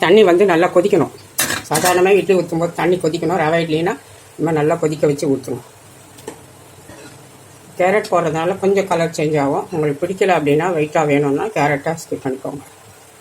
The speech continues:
குழந்தைங்களுக்குலாம் கொடுக்கும்போது கேரட் போட்டிங்கன்னா நல்லது, பெரியவங்களுக்குமே நல்லது தான். நல்லது இல்லைலாம் சொல்ல முடியாது. இப்போ அவ்வளோதான். நல்லா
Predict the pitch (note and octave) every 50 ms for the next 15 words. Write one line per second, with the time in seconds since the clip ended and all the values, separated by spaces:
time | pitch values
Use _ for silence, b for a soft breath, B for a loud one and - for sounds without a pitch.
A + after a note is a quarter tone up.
0 | - - E3 E3 E3+ F3+ F#3 E3+ D3+ - - F3+ F3+ D#3 D3+ D3 D3+ D3 D3 C#3+
1 | F3+ F#3 - D#3 D3+ D#3+ E3 - - - C3+ C3+ C3 C3+ D3+ D#3 C#3+ C3+ C3+ D3
2 | D3+ - - - - C3 C3 C#3 D#3 E3+ E3 D#3 D#3 - E3+ F3 F#3 F3 D#3 D3+
3 | D#3 D3+ D3+ - D#3 - - - - - - - - - - - - - - C3+
4 | C#3 D3+ D#3 D3+ C#3+ C3+ C#3 C3+ C#3 C#3+ C#3+ - C3+ C3 C3+ C3+ C3 C3 B2 A#2+
5 | A#2 D3 G#3+ C#4 - - - - - - - - - - - - - - - -
6 | - - - F#3+ - - C#3+ C#3+ C#3+ D3 D3 D3+ F#3+ C#4 - - - - - -
7 | - - - - - - - - - - - - - - - E3 E3 E3+ E3